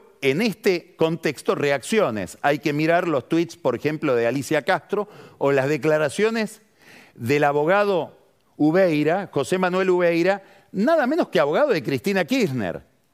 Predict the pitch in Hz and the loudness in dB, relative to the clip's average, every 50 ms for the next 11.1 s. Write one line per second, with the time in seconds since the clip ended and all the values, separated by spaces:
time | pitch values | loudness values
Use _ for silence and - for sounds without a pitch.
0 | _ _ _ _ _ _ - 120 160 160 151 - 190 180 - 190 180 156 - 226 | _ _ _ _ _ _ -4 -2 -2 -2 0 -2 -4 -2 -2 -2 -4 -2 0 0
1 | 233 233 233 240 185 - 175 165 156 139 - 151 165 180 165 - 190 170 - 165 | 0 0 0 -2 -2 0 -2 -2 -2 -2 -2 0 -2 -2 0 -2 -4 -2 0 -2
2 | 160 160 156 165 160 - - 147 127 117 110 101 - 127 123 131 139 - _ _ | -4 -2 -2 -2 -2 0 -2 -2 -2 -2 -6 -4 -4 -2 -2 -4 -4 -10 _ _
3 | _ _ _ - - _ _ - 214 220 220 247 240 233 226 226 220 185 165 147 | _ _ _ -20 -20 _ _ 0 0 2 2 0 0 2 0 0 0 0 0 0
4 | 135 135 147 160 170 160 - _ _ - - - - 196 190 - 220 214 175 220 | 0 0 -2 -2 -4 -8 -14 _ _ -20 -12 -2 -2 -2 0 0 -2 -2 0 -2
5 | 214 190 - 285 311 294 233 170 220 190 151 135 147 151 143 123 - 226 196 135 | -2 0 0 0 0 0 -2 0 0 0 0 0 -2 -2 -4 -2 -4 -4 -4 -2
6 | - - 156 160 170 - - 139 127 135 185 208 190 170 147 139 151 170 208 175 | -2 -2 -2 -2 -2 -4 -4 -4 -2 0 0 0 2 0 2 0 0 0 0 0
7 | 151 147 131 135 139 170 185 - 151 - - 139 147 - - 151 151 131 - 131 | -2 -4 -4 -2 -2 -4 -4 -4 -4 -4 -2 -2 -2 0 -2 -2 -2 0 0 -2
8 | 117 113 120 120 143 - - 143 147 151 - - 233 226 208 196 185 196 214 214 | 0 0 -4 -6 -8 -6 -4 -4 -4 -4 -4 -4 -2 0 0 0 0 -2 -4 -2
9 | - 214 - - - - 139 131 117 - 180 180 170 170 175 160 - - 165 151 | -4 -4 -6 -6 -6 -4 -4 -4 -2 -2 -2 -2 0 -2 -2 -2 -4 -4 -4 -2
10 | 165 175 180 147 131 113 113 120 139 147 - - 175 165 185 208 220 208 170 - | -2 -2 -2 -2 -4 -4 -4 -2 -4 -4 -4 -4 -4 -4 -2 -2 -2 -2 -4 -6
11 | 160 - | -8 -14